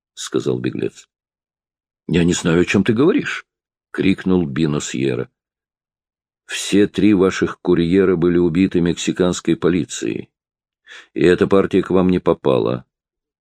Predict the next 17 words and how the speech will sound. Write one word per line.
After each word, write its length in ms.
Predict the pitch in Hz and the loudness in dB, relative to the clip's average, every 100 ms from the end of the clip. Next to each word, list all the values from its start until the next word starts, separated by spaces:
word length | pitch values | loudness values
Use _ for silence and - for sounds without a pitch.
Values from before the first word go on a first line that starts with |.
| _ | _
Один 340 | - 95 117 123 | 0 2 4 2
из 160 | 101 | 2
них 240 | 95 98 - | 2 2 2
указал 440 | 92 95 87 98 | 0 2 4 2
на 140 | 98 87 | 2 0
вас». 500 | 73 64 - - _ _ _ _ _ _ _ - | -2 -4 -8 -16 _ _ _ _ _ _ _ -14
«Послушай, 560 | - - - 135 117 - | -8 -8 0 0 0 -4
ты 160 | - 131 | -2 -2
спятил. 600 | - 185 147 - - _ _ - - - | 0 -2 -2 -6 -18 _ _ -20 -20 -2
Ты 100 | 117 | 2
хочешь 400 | 147 143 139 - | 4 4 2 0
сказать, 520 | - 123 104 147 156 | 0 2 4 2 0
что 260 | - 139 123 | 0 0 0
кто-то 440 | - 139 143 135 | 2 2 4 2
назвал 520 | 127 123 104 127 156 | 2 2 2 2 2
мое 320 | 135 117 151 | 2 2 4
имя?» 540 | 151 - 147 185 240 | 2 2 2 2 0